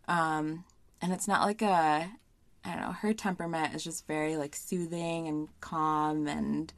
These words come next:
um, like, I listen to it in the morning, um, and probably five out of seven days a week, like, I listen to it. I love it. Couldn't,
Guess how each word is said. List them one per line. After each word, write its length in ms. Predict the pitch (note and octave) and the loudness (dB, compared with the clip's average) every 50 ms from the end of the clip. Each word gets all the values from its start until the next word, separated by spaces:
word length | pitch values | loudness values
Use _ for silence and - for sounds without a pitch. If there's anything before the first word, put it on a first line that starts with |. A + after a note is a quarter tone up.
| - - - - - - - - - - - | -20 -20 -20 -20 -20 -20 -20 -20 -20 -12 -6
um, 360 | - E3 D3+ C#3+ C#3+ - - | -2 2 2 2 2 0 -2
like, 140 | - F3 F3 | -4 -4 -2
I 100 | E3+ E3+ | -2 0
listen 220 | E3+ F3 F3 F3+ E3+ | 0 0 -2 -2 -2
to 140 | F3 F3+ D#3+ | -2 0 0
it 80 | - | 0
in 80 | D#3 E3 | 0 0
the 80 | E3 D#3 | 0 0
morning, 560 | D#3 D3 C#3 C#3+ D3 D#3 E3 F3 F#3 F#3 F3+ - _ - - - - _ - - | 0 0 0 0 -2 -2 -2 -2 -4 -4 -4 -8 _ -20 -20 -20 -20 _ -12 -6
um, 540 | - E3 D#3+ D#3 D3 D3 - - - - - - - - _ _ _ - | -2 -2 0 0 0 0 -2 -4 -6 -8 -14 -18 -20 -20 _ _ _ -10
and 140 | E3+ F3 | -10 -4
probably 220 | - - G#3 A3 A3 | 0 2 4 4 2
five 380 | A3 - F3 D#3+ D#3+ D#3+ D#3+ | 2 2 2 4 4 4 4
out 120 | D#3+ D#3 D#3 | 4 4 4
of 140 | D3+ D3+ - - - | 2 -2 -6 -10 -10
seven 520 | - - - D3+ D3 C#3+ C#3 C#3 C#3+ D3 | -10 -6 -2 -2 0 0 0 -2 -4 -4
days 280 | D3 D3 C#3+ C#3+ D3 D3+ | -4 -4 -4 -4 -4 -4
a 60 | D3 | -6
week, 240 | C#3 C#3+ - - - | -6 -6 -6 -8 -12
like, 120 | E3 - D3+ | -8 -6 -4
I 60 | D3+ | -4
listen 260 | D3 D3 D3 - D#3+ D3+ | -4 -4 -6 -8 -10 -10
to 160 | - - - | -8 -4 -2
it. 120 | D3 - - - - - | -2 -2 -4 -8 -12 -10
I 80 | D#3 | -8
love 200 | D3+ D3+ D3 C#3+ | -4 -4 -4 -4
it. 140 | - - - | -4 -6 -6
Couldn't, 260 | - - D#3+ D#3+ - | -8 -8 -8 -8 -8